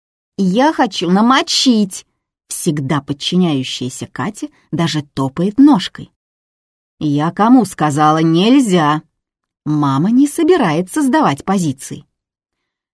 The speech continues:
Катя бросает бутылку, возвращается в песочницу, но не играет.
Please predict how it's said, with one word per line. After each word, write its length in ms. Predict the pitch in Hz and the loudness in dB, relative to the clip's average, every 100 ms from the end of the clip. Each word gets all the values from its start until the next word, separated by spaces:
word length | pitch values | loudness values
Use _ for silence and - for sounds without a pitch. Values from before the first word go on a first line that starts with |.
| _ | _
Катя 500 | - 359 349 311 294 285 _ | -6 -6 -4 -4 -4 -6 _
бросает 600 | 180 196 208 208 180 143 | 0 2 0 0 -2 -2
бутылку, 720 | 131 147 302 349 330 285 285 254 _ | -4 -2 -2 -2 0 0 0 -4 _
возвращается 920 | 160 160 151 160 - 226 233 220 160 | 0 0 0 -2 -4 -4 -4 -4 -8
в 80 | 143 | -6
песочницу, 840 | 160 143 160 147 - 151 143 - - _ _ _ - | -6 -4 -4 -4 -4 -6 -6 -16 -20 _ _ _ 2
но 320 | 240 349 381 _ _ | 4 4 0 _ _
не 300 | 226 339 320 | 2 4 4
играет. 580 | 156 156 151 151 - | 2 -2 -4 -6 -12